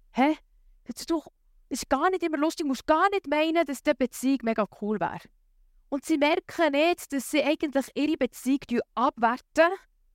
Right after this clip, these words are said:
und mich überhaupt nicht ermutigt haben. Oder?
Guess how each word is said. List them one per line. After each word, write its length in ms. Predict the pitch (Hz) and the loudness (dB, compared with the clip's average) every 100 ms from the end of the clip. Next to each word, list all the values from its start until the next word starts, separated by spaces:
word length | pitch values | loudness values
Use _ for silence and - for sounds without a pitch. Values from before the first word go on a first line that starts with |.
| _ _ _ _ _ _ _ _ _ _ _ _ _ _ _ - | _ _ _ _ _ _ _ _ _ _ _ _ _ _ _ 0
und 200 | 277 208 | 0 2
mich 220 | 262 269 | 0 2
überhaupt 460 | 220 196 262 247 - | -2 -2 0 0 0
nicht 160 | 196 | -2
ermutigt 600 | 196 185 240 - 240 - | -2 0 -2 -2 -8 -6
haben. 200 | 185 190 - _ _ _ _ _ _ _ _ _ _ _ - | -10 -10 -18 _ _ _ _ _ _ _ _ _ _ _ -2
Oder? 240 | 233 | 0